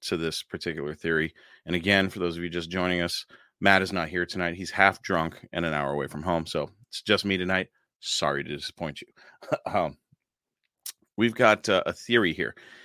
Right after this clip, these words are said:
and it's based on a video from, uh, the Y-Files.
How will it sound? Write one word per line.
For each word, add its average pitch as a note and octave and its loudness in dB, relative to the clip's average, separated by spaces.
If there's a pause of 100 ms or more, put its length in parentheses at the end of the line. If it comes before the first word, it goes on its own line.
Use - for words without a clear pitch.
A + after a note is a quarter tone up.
(360)
and F#2 0
it's - -4
based G#2 0
on A#2 2
a F#2+ 0
video E2 2
from, D2+ -4
uh, D2 -4
the F#2+ -2
Y-Files. E2 -2